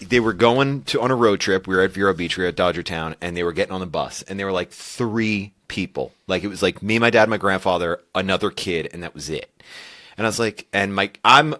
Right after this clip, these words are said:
sh-, I was shy. I was always a shy kid, and I was like, "Hey, uh, you know, to Mike Piazza, to Mike Piazza." My grandfather's like,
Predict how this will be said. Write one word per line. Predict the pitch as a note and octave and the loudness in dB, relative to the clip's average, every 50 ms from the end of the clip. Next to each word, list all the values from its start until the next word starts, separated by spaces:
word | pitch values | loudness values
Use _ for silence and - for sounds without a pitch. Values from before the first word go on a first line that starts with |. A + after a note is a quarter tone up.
| - _ | -8 _
sh-, | - - - - | -2 -2 0 2
I | - A2+ | 2 2
was | A#2 A2+ - | 2 4 2
shy. | - - G2+ F2 D#2 | 2 4 4 4 4
I | D2+ | 2
was | D#2 E2 - F2 | 0 -4 -4 -4
always | F#2+ F#2 F2 D#2+ D#2 | -2 -2 -2 -2 -2
a | |
shy | - - F#2+ E2+ D#2+ | -2 -2 -2 -2 -2
kid, | - F#2 F2 | -2 -4 -4
and | D2 D#2 | -2 -4
I | |
was | D#2 D2+ D2 - | -8 -8 -4 -4
like, | E2 D#2+ | -4 -4
"Hey, | - A#2 A2 G#2+ G2+ - - | -2 -2 -2 -2 -4 -6 -6
uh, | - F#2+ | -4 -2
you | F2+ F2 E2+ | -2 -2 -4
know, | E2 E2 D#2 D#2+ D2+ - _ _ _ _ _ _ | -8 -8 -10 -10 -14 -16 _ _ _ _ _ _
to | - - - - | -20 -20 -20 -20
Mike | - - _ | -20 -20 _
Piazza, | - - - - - - - - | -18 -18 -18 -20 -20 -20 -20 -20
to | - - | -20 -20
Mike | B1 - _ | -20 -20 _
Piazza." | - - - - - A#1 | -20 -20 -20 -20 -20 -20
My | A1 - - - | -20 -20 -20 -18
grandfather's | - F2 F2 D#2+ - D#2 C2+ E2+ | -14 -14 -14 -12 -12 -14 -12 -12
like, | E2 - | -14 -14